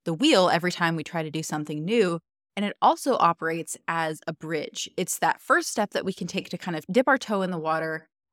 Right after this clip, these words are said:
or to get started on something. And at least I found for me, I normally am not telling myself, like, "All I need to do today is to get the format of my paper ready," but by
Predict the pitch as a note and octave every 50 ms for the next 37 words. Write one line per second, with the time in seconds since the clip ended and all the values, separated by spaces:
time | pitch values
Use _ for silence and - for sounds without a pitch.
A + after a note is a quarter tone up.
0 | _ _ F#3 F#3+ F#3 F#3 - F3+ - G#3+ - - - - - F#3+ D#3 D#3+ F#3+ A3
1 | A#3 B3 B3 B3+ A#3+ - C4 B3+ B3+ - C#4 C4+ A#3+ - G#3 G3 - A3+ C#4 -
2 | D4 A#3+ - A#3 G#3 F#3 F#3 - F#3+ F#3 F#3 F#3 F3+ E3+ E3 E3 - _ _ _
3 | _ _ _ _ _ _ - A3+ A#3 C4 C4+ C4+ C4 A#3 G3+ - - _ - F#3
4 | F3 E3 - - F#3+ F3 E3 E3 E3 E3 E3 - - E3 D#3+ - E3 E3 E3 -
5 | - - A#3 C4 B3+ A#3 A3 G#3+ G#3 E3 F3 E3 F#3 F3+ F3 - F#3 E3+ E3 D#3+
6 | G#2 C#3 D3+ D3+ - - - _ _ - - F3 D#3 F#3 E3+ - F#3 - F3 -
7 | - G3+ G3 F3+ D#3+ D#3 D#3+ E3 D#3+ D#3 D#3 - - E4 E4 - A3 F#3 F3+ E3
8 | D#3 D#3+ D#3+ E3 - - F#3 E3 - - _ _ _ _ _ _ _ F#3+ F3 F3
9 | F3 F3 E3+ E3+ F3 D#3+